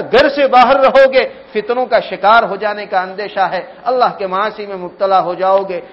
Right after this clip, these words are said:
ایسے کاموں میں مبتلا ہو جاؤ گے جو اللہ کو ناراض کرنے والے ہیں۔ اور جب اللہ کی نافرمانی کے کام کرو گے، تمہاری زندگیاں پریشانیوں سے بھر جائے گی اور آخرت میں بھی اللہ تبارک و تعالیٰ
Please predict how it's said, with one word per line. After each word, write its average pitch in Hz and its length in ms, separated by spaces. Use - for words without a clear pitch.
ایسے 226 280
کاموں 233 320
میں 285 120
مبتلا 254 460
ہو 214 100
جاؤ 240 280
گے 233 160
جو 214 160
اللہ 214 160
کو 202 80
ناراض 190 300
کرنے 185 240
والے 175 260
ہیں۔ 220 240
اور 214 560
جب 220 160
اللہ 247 320
کی 262 100
نافرمانی 233 540
کے 220 160
کام 208 280
کرو 202 260
گے، 220 180
تمہاری 185 300
زندگیاں 175 580
پریشانیوں 190 600
سے 254 120
بھر 208 240
جائے 269 380
گی 285 140
اور 196 140
آخرت 247 420
میں 277 120
بھی 247 140
اللہ 226 280
تبارک 202 400
و 185 60
تعالیٰ 196 280